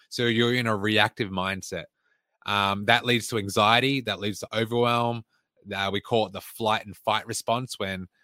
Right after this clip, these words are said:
something happens and you have to attend to it because it's so stressful that you're left at last second. Now you have to fix it.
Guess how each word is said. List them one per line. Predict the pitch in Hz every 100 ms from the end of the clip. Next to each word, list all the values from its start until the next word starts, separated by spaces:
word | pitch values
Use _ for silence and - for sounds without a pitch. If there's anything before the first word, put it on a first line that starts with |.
| _
something | - 113 110
happens | 90 107 139 151 123
and | 101 98
you | 95
have | 107
to | - 92
attend | - 113 120
to | 139 151
it | 131
because | 101 101 92
it's | -
so | - -
stressful | - 110 - - 165 160 _ _ -
that | 98
you're | 101
left | 107 -
at | 95
last | 104 110 -
second. | 110 151 139 110
Now | 101
you | 101
have | 95
to | -
fix | - 98
it. | -